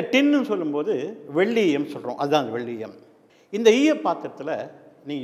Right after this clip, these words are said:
யூஸ் பண்ணி, அதாவது cook பண்ணீங்க அப்படின்னா உடம்புக்கு நல்லது, ஸ்கின்னுக்கு மெயினா வந்து ரொம்ப ரொம்ப நல்லது. யாரும் வாங்காத காரணம் இந்த ஈய பாத்திரம், because எப்படி யூஸ் பண்றதுன்னு தெரியாது. இந்த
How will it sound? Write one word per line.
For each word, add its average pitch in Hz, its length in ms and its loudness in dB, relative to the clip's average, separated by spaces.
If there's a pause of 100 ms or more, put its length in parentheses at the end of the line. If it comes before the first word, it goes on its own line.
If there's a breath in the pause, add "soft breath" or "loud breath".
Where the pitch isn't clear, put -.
யூஸ் 151 160 -4
பண்ணி, 143 220 -2
அதாவது 135 200 0
cook 165 160 -10
பண்ணீங்க 135 260 -2
அப்படின்னா 104 320 -8 (600)
உடம்புக்கு 147 480 2
நல்லது, 107 340 -8 (240)
ஸ்கின்னுக்கு 240 560 -2
மெயினா 131 280 -6
வந்து 160 240 -10
ரொம்ப 120 160 -8
ரொம்ப 113 180 -10
நல்லது. 95 320 -14 (1200 soft breath)
யாரும் 220 480 6
வாங்காத 185 480 2
காரணம் 139 320 0
இந்த 113 160 -8
ஈய 135 180 -4
பாத்திரம், 135 340 -6
because 139 220 -4 (140)
எப்படி 202 180 -4 (140)
யூஸ் 226 160 -6 (100)
பண்றதுன்னு 131 480 -10
தெரியாது. 98 280 -14 (760 soft breath)
இந்த 220 80 2